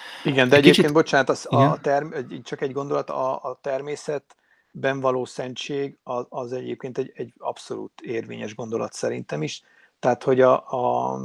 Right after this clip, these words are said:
Speaker 1: ezt talán, ö, talán a dolgozatban nem említem, de hogy, ö, a, a zarándoklatokon úgy általában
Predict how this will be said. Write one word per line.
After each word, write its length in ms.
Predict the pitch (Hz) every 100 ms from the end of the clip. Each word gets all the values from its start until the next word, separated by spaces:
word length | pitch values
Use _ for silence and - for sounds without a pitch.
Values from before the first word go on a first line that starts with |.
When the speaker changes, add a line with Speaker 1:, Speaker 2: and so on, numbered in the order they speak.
| 131 - _ _ _ -
Speaker 1:
ezt 220 | - -
talán, 680 | 160 165 147 139 135 - _ _ _ -
ö, 320 | 135 131 131 131 131 123
talán 200 | - 233
a 40 | 170
dolgozatban 520 | 127 127 120 113 120
nem 180 | 120 120
említem, 680 | 113 113 110 - 131 135 - - -
de 200 | - 120
hogy, 280 | 120 120 120
ö, 280 | 123 123 120 120 - - - -
a, 120 | - _ - 139
a 100 | 135
zarándoklatokon 1080 | 135 151 143 127 - 127 - 117 - 123 123
úgy 120 | 113
általában 800 | 113 107 117 117 - - 71